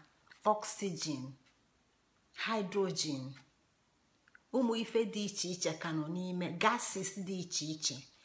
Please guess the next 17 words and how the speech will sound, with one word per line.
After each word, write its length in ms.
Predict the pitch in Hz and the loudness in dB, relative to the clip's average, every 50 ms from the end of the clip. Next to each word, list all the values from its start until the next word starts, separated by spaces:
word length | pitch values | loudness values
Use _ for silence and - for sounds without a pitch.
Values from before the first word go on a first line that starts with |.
| - - - - | -20 -20 -20 -16
ka 160 | - - 185 165 | -6 -2 0 0
nọ 180 | 160 170 165 170 | 0 0 -2 -2
n'ime 580 | 175 190 208 220 220 220 220 226 226 220 214 220 220 214 - - _ _ _ _ - _ _ _ _ _ _ _ _ _ _ _ _ _ _ _ - | 0 0 2 2 2 2 2 2 2 2 0 -2 -6 -8 -12 -18 _ _ _ _ -20 _ _ _ _ _ _ _ _ _ _ _ _ _ _ _ -10
kalaman 680 | - - 214 214 220 220 214 214 214 214 214 214 208 214 214 214 214 - - - - | -6 -4 -2 -2 0 0 0 0 0 2 2 2 2 0 -2 -6 -8 -12 -14 -18 -12
anyị 260 | - - 180 196 208 208 | -8 -4 -2 0 0 0
chee 320 | 208 - - - 165 160 | 0 -2 -2 0 0 -2
na 120 | 160 165 170 | -2 -2 -2
ọ 120 | 170 175 175 | 0 0 0
ghe 160 | 165 156 156 151 | 0 0 0 0
oghe. 300 | 160 160 156 151 147 151 151 - - _ _ _ _ _ _ _ _ _ _ - - _ _ - - | -2 -2 -2 -4 -4 -8 -10 -12 -18 _ _ _ _ _ _ _ _ _ _ -20 -20 _ _ -6 0
Etu 240 | 208 233 240 240 - | 0 0 2 2 2
a 120 | 262 233 214 | 2 2 2
ka 120 | 202 - 190 | 2 0 0
anyị 140 | 185 202 196 | 0 0 0
ga-esi 360 | 190 185 165 160 - - - 202 | 0 0 0 0 -2 -2 -2 -2
wee 220 | 185 175 165 170 175 | -2 0 0 0 0
ghọta 280 | 175 180 175 - 190 | 0 0 0 0 -2